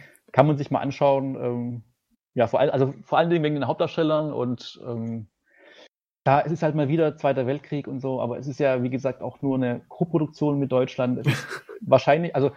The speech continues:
Speaker 1: es ist schon eine sehr krude Mischung, so Russland, weil Russland zum Beispiel in dem Film gar keine Rolle spielt. Also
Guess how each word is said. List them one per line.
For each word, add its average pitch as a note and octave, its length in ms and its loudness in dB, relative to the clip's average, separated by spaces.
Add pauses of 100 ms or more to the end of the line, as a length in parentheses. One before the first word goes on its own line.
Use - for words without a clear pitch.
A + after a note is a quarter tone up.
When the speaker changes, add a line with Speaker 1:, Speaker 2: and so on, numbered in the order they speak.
(240)
Speaker 1:
es D#3+ 80 0
ist F3+ 100 2
schon F#3 120 4
eine G3+ 100 4
sehr E3+ 140 2
krude C3+ 300 -2
Mischung, B2+ 280 -2
so A2+ 80 -2
Russland, C#3 380 -2
weil C3+ 100 6
Russland D#3+ 420 0
zum E3 120 -6
Beispiel D3 320 -2
in C#3+ 40 -2
dem C3+ 80 -2
Film C#3 160 -6
gar C3 160 2
keine A2+ 280 -2
Rolle G#2+ 420 -2
spielt. A2+ 460 -8
Also A#2+ 380 0